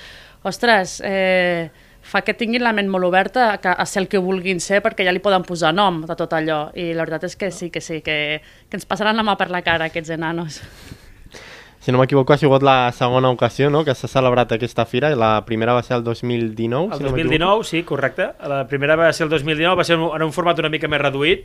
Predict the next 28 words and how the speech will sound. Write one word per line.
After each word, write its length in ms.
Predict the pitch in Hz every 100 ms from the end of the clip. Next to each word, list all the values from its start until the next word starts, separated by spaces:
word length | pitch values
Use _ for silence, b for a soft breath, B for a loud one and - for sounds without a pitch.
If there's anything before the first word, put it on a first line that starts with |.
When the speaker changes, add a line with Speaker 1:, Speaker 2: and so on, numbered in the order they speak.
| 143
Speaker 3:
no? 140 | 175
Era 220 | 175 139 139
la, 80 | 135 - B B -
la 140 | 139
primera, 400 | 139 139 147 151 143
el 40 |
primer 220 | 139 143
intent 220 | 143 160 143
que 80 | -
fèiem 300 | 147 165 190
i, 60 | 147 139
i 140 | 135 135
volíem, 460 | 131 143 143 131 131 b b b
eh, 120 | 135 131
que 80 | 143
sortís 300 | 143 127 131
bé, 80 | 139 160
llavors, 300 | 143 135 - b b -
eh, 480 | 143 135 127 127 - -
vam 100 | 135
intentar 400 | 135 139 143 147 139
que 140 | 135
fossin 640 | 151 139 147 139 135 139 - -
poques 260 | 139 151
les 80 | 143
activitats 320 | 139 143 139
que 80 | 143
proposàvem. 640 | 131 135 135 131 135 196